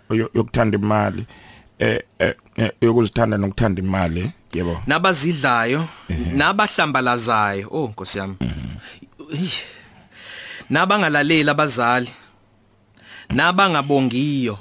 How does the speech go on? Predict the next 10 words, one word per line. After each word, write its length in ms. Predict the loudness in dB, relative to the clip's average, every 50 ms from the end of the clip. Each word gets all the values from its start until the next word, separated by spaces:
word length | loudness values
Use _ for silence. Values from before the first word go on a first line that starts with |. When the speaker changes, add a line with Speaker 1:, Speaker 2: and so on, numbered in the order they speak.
| 0
Speaker 1:
Oba 260 | 2 2 4 4 2 2
nabaphethe 520 | 2 2 2 2 2 2 0 2 2 -2
abazali 420 | -2 -2 -4 -4 -4 -6 -6 -6
these 240 | -8 -8 -10 -10 -10 -12
days. 400 | -14 -14 -14 -12 -12 -14 -12 -8
Speaker 2:
Ingane. 500 | -6 -4 -4 -4 -4 -4 -6 -6 -8 -10 -12 -16 -18 -20 -20 -20 -20 -20 -20 -20 _ _ _
Speaker 1:
Eh, 160 | 0 0 0 0 _
ukwenza 400 | -4 0 0 0 2 2 0 0
into 260 | 0 -2 -2 2 2
eyihlazo 960 | 2 4 4 2 -2 -2 -2 -2 -2 -2 -2 -4 -6 -6 -6 -6 -8 -10 -12